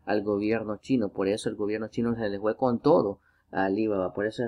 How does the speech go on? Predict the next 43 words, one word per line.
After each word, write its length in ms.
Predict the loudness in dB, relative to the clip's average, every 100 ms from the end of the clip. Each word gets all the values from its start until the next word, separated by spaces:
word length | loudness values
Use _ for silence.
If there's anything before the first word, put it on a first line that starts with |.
| -4
ha 60 | -4
sido 220 | -2 0
de 60 | 0
las 160 | -2
acciones 380 | -4 -4 -4 -4
chinas 320 | -4 -4 -4 -10 _ -2
es 140 | 0
la 160 | 0 -2
más 260 | 0 -2
golpeada, 600 | -2 -2 -4 -4 -4 -6
¿ok? 140 | -8 -6 -6
Porque 240 | -6 -8
siempre 380 | -8 -10 -10 -16 _ _ _ -2
él 180 | 2 6
ha 60 |
hablado 420 | 6 4 0 -2 -6 _ _ _ 4
en 200 | 4 4
mal 180 | 2
del 160 | 4 2
gobierno 360 | 2 2 0 -6
chino. 220 | -10 -4
Pasamos 400 | -2 2 2 2
rápidamente, 520 | 0 2 4 2 2
muchachos, 460 | 2 2 -2 -2 -4
a 100 | 0
los 160 | 0 0
gráficos, 680 | 0 0 -2 -4 -4 -2
a 60 | -4
revisar 280 | -4 -4 -4
las 80 | -2
compañías 400 | -2 0 0 0
que 60 |
están 180 | -4 -6
presentando 580 | -6 -10 -4 -2 -2 -2
earnings. 420 | 0 0 0 -4 -10 _ -12
A 120 | -4
primero 320 | 0 2 4 4
hoy 100 | 4
vamos 280 | 4 0
a 20 | -2
comenzar 460 | -4 -2 -4 -4
con 240 | -2 -2 -4
Pfizer. 800 | 0 4 4 4 -2 -2 -4